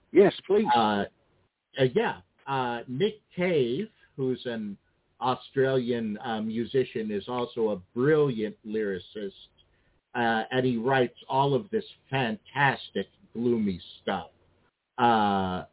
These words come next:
Speaker 2: uh, that's, uh, kinda terrific. And,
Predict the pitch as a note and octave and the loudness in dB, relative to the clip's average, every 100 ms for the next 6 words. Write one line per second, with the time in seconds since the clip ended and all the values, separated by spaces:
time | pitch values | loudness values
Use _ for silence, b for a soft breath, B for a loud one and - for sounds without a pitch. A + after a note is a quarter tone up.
0 | - A2 F#2 G#2+ G#2+ F#2+ - - - - | -6 -6 -2 -2 -2 -4 -12 -14 -14 -16
1 | - A2+ G#2 G2 F#2 _ _ _ _ _ | -2 2 4 2 -2 _ _ _ _ _
2 | - F3 G#3+ - B2+ B2 F3 - E2+ _ | -2 0 2 -2 -4 -2 -2 -6 -18 _
3 | _ _ _ _ _ _ C3+ C3+ B2+ B2+ | _ _ _ _ _ _ 0 2 2 0
4 | A#2 | -2